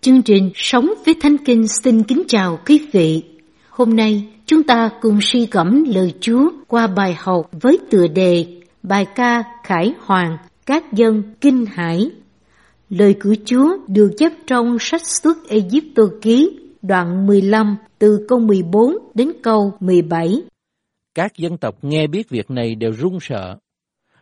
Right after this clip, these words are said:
Speaker 2: Cơn kinh hãi áp hãm dân xứ Pha-lê-tin.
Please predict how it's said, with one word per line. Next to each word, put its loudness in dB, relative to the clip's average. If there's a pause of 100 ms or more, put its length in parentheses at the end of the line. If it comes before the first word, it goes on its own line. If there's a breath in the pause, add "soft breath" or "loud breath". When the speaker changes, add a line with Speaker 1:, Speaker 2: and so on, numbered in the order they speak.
Speaker 2:
Cơn 0
kinh -8
hãi -6
áp -8
hãm -10
dân -6
xứ -10
Pha-lê-tin. -6